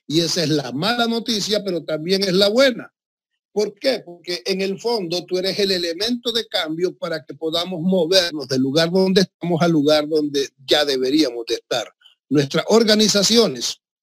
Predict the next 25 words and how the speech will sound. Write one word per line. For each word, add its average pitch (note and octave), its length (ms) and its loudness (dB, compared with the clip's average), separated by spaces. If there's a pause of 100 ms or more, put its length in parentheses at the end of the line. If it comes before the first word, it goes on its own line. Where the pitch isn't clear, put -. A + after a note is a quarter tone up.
(100)
están F#3+ 440 0
limitadas F3 500 0
por E3 160 0
nosotros E3 460 0
mismos, A3 460 4 (440)
y G#3+ 400 0
entiende G#3 760 0
algo F#3+ 360 2
adicional. F3+ 800 2 (260)
Yo F3+ 220 2
no F3+ 80 -2
estoy F#3+ 400 0
tan F3+ 180 -2
preocupado F3 760 -2
por F3+ 140 -4
el E3+ 80 -4
lugar F3+ 320 0
donde F#3+ 260 -2
hoy F#3 220 0
te G#3 140 -2
encuentras, D#3 560 -6
más D#3+ 260 -4
bien F3 340 -2
me F#3 120 -2
preocupa D#3 600 -2